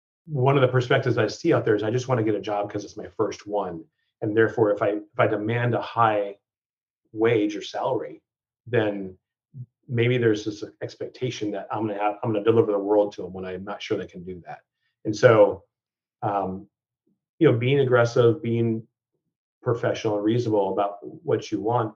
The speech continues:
even if they offer you what you want, maybe asking for a little bit more, the worst they're gonna say is no. So I would, I would go for it.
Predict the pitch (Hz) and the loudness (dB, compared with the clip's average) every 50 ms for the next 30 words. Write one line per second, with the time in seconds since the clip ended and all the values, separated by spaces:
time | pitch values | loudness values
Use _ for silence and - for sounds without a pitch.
0 | _ _ 131 151 170 180 208 208 202 - - - - _ _ _ _ _ 156 151 | _ _ -2 -2 0 0 0 -2 -4 -10 -16 -20 -20 _ _ _ _ _ -12 -8
1 | - 156 143 135 135 139 131 - 143 135 131 127 - 127 123 120 127 131 - 113 | -4 -2 -2 0 -2 -4 -2 -2 0 0 0 0 0 -2 -2 -2 -2 -4 -4 -4
2 | 110 117 120 123 123 117 117 113 117 - 135 120 113 - 120 113 113 104 104 104 | -4 -4 -2 -4 -4 -4 -4 -6 -4 -4 -6 -6 -4 -2 0 0 0 0 -2 -4
3 | 104 123 131 131 - _ _ _ - 117 117 143 156 151 - 156 147 147 135 120 | -4 -4 -4 -8 -12 _ _ _ 0 4 6 6 4 4 2 2 2 2 2 2
4 | - 123 101 98 - - - _ _ _ _ _ _ _ _ - - 131 120 113 | 2 0 0 0 -2 -6 -18 _ _ _ _ _ _ _ _ 0 4 6 6 6
5 | 113 110 110 110 120 123 123 123 123 120 - - 127 143 165 151 151 139 135 131 | 6 6 4 4 6 6 6 6 4 2 2 4 6 6 6 6 6 2 2 2
6 | - - - - - - | 0 -2 -4 -4 -4 -12